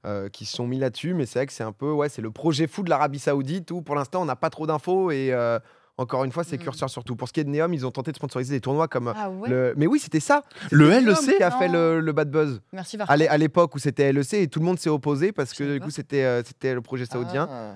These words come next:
Speaker 1: Et, euh, et c'est vrai que j'avais pas fait le lien que c'était, que c'était Neom.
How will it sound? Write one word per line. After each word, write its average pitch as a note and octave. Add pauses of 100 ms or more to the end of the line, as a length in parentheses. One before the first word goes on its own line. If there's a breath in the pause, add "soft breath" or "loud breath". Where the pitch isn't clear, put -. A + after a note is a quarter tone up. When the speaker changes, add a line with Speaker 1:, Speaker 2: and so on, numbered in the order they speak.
(140)
Speaker 1:
Et, A#2+
euh, A#2+
et B2+
c'est C3+
vrai G3
que G#3
j'avais A#2+
pas A3+
fait G3+
le F#3+
lien G#3
que -
c'était, D3
que -
c'était D3
Neom. C#3